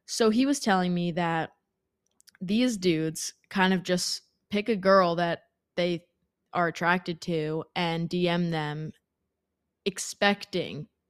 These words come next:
to get a response and expecting that to, like,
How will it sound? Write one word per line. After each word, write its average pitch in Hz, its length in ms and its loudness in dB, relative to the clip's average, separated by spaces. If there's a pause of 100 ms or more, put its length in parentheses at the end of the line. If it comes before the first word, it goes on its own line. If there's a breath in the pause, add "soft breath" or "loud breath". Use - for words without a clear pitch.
(160)
to 214 100 2
get 175 200 0
a 151 40 -4
response 160 640 -6
and 180 140 -4
expecting 151 920 -6
that 160 320 0
to, 165 120 -6
like, 113 380 -8